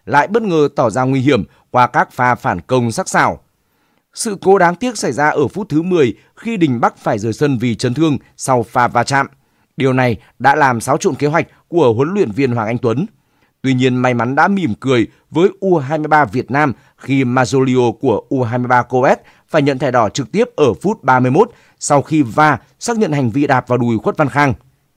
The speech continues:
Dù có lợi thế hơn người, U hai mươi ba Việt Nam vẫn không thể hiện được sức mạnh vượt trội.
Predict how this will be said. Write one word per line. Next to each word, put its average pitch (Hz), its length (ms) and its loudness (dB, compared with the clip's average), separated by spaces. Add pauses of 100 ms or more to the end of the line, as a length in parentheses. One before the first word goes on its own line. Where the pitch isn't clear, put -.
(920)
Dù 147 240 4
có 160 160 2
lợi 202 140 4
thế 147 120 2
hơn 190 200 4
người, 127 240 4 (260)
U 131 140 2
hai 123 180 0
mươi 127 100 0
ba 123 160 4
Việt 113 180 -2
Nam 120 220 2 (260)
vẫn 170 200 2
không 165 220 -2
thể 143 120 2
hiện 123 180 -2
được 131 160 0
sức 185 140 -2
mạnh 147 180 -2
vượt 123 160 -2
trội. 143 280 4